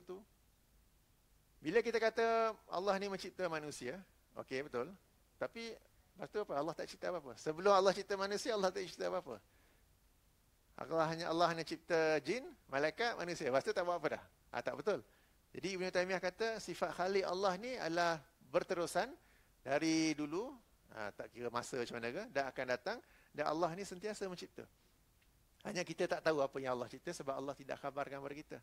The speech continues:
Yang Allah khabarkan apa yang ada dalam Al-Quran dan hadis ini.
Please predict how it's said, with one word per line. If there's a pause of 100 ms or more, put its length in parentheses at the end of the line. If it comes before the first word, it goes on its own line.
(460)
Yang
Allah
khabarkan
apa
yang
ada
dalam
Al-Quran
dan
hadis
ini.